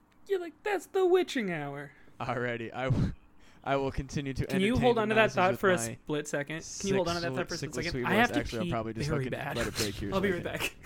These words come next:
Speaker 1: <laughs>
Speaker 2: Yeah.
Speaker 1: <laughs>
Speaker 2: Yeah, for sure.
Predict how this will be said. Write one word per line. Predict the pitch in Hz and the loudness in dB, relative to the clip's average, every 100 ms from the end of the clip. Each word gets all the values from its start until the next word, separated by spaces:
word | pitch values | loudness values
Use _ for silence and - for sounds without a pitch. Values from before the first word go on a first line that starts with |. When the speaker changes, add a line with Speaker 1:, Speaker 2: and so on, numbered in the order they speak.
| - | -8
Speaker 1:
<laughs> | 202 - 262 - - - - - - - - - _ _ - - - - - | -4 -4 -4 -10 -16 -18 -20 -20 -20 -20 -20 -20 _ _ -20 -20 -20 -20 -8
Speaker 2:
Yeah. | 101 - - - - - - - - | -6 -6 -10 -18 -20 -18 -18 -20 -16
Speaker 1:
<laughs> | - - - - - | -12 -2 -2 -2 -6
Speaker 2:
Yeah, | 113 - - - - - | -6 -8 -20 -20 -20 -10
for | 131 | -8
sure. | 123 110 | -6 -8